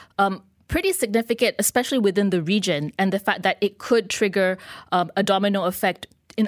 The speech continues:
other countries. That's something I didn't quite think about before. Um, but, uh, as you said, uh, it's important for the discussion to continue, and, uh, we still need to see concrete steps from the government, um, apart from this statement of intent, a renewed statement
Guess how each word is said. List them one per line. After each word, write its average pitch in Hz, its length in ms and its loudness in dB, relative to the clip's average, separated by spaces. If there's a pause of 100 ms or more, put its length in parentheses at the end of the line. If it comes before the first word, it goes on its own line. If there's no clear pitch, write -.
other 233 260 4
countries. 175 520 -4
That's 190 160 -2
something 190 320 -2 (100)
I 185 60 0
didn't 196 260 0
quite - 260 -6
think 185 160 -2
about 165 220 -4
before. 160 420 -2 (380)
Um, 220 240 2 (100)
but, 220 300 0
uh, 226 100 4
as 254 200 -2
you 311 80 0
said, 247 340 0
uh, 185 160 0
it's 208 160 0
important 226 560 0
for 202 140 0
the 185 180 -2
discussion 180 600 -4
to - 120 -4
continue, 165 600 -4 (100)
and, 185 240 0
uh, 180 100 2
we 220 200 0
still 294 240 2
need 233 160 -2
to 226 100 -2
see 220 180 -2
concrete 214 460 -4
steps - 340 -4
from 214 220 0
the 190 100 0
government, 185 640 -2 (320)
um, 180 180 2
apart 196 380 -2
from 185 240 0
this 180 320 -2
statement - 480 -4
of 165 220 -4
intent, 170 440 -4
a 175 80 0
renewed 196 400 2
statement 180 360 -4